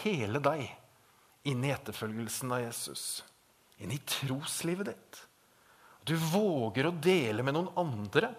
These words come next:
om denne sårbarheten din. Jeg vet ikke hvordan det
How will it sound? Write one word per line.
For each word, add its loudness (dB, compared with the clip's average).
om 6
denne 4
sårbarheten 0
din. -6
Jeg -2
vet -4
ikke -2
hvordan 4
det -2